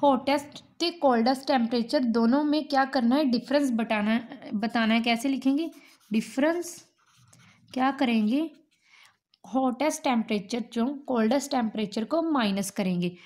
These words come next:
ट्वेंटी टू डिग्री सेल्सियस से माइनस करेंगे। कौन सा?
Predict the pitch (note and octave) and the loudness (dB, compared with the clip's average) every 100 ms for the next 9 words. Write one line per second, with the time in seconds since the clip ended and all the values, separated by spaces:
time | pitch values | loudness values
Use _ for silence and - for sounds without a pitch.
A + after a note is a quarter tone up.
0 | - - A#3+ A#3 C#4+ C#4 C#4+ E4 F4+ F4+ | -16 -4 -2 0 0 0 0 0 0 -4
1 | _ _ _ _ _ _ _ _ _ _ | _ _ _ _ _ _ _ _ _ _
2 | _ _ - A3 C4 A3+ D#4 D#4+ - - | _ _ -2 4 4 6 4 2 -2 -2
3 | C4 A#3 A3+ C#4+ C#4+ - C4+ A#3+ G#3 C#4 | 0 0 2 0 0 -2 0 2 4 2
4 | D4+ - G#3 F#3+ F#3+ B3+ D#4+ - _ _ | 0 0 0 0 0 -2 -2 -8 _ _
5 | _ _ _ _ _ _ _ - B3 C4 | _ _ _ _ _ _ _ -4 0 0
6 | C4 D4 | 0 0